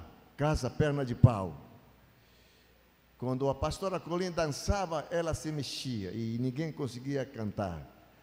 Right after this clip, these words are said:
Pastor Pablo, Pablo, ele, ele isolou, cortou o assoalho e colocou um toco aí, ficou legal.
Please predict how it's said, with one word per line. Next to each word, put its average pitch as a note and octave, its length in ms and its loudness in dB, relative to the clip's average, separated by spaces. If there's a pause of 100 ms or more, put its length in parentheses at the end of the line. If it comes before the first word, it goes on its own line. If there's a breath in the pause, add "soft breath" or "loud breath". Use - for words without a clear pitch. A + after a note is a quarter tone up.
(580 loud breath)
Pastor B2 340 2
Pablo, C#3 640 2 (240)
Pablo, C3+ 400 4
ele, C3+ 640 2
ele C3 500 -2 (800)
isolou, C#3+ 600 2
cortou D#3+ 580 0
o D3+ 40 4
assoalho D3 680 -2
e C3+ 40 -6
colocou C#3+ 480 0
um D3 40 -2
toco D#3+ 380 -2
aí, D3+ 280 0 (300 loud breath)
ficou D3+ 260 0
legal. A#2+ 540 0